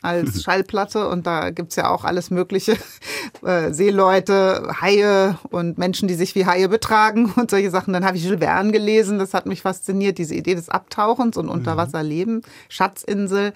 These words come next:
Speaker 1: Und filmisch, wir durften nicht viel Fernsehen gucken, aber damals gab es ja für Kinder auch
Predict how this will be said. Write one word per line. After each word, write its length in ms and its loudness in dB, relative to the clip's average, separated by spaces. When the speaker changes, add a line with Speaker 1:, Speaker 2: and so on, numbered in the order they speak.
Speaker 1:
Und 320 0
filmisch, 640 2
wir 100 0
durften 260 -2
nicht 120 -4
viel 180 0
Fernsehen 420 -2
gucken, 300 -6
aber 240 0
damals 460 0
gab 200 -2
es 160 -6
ja 140 0
für 300 -2
Kinder 440 0
auch 140 -2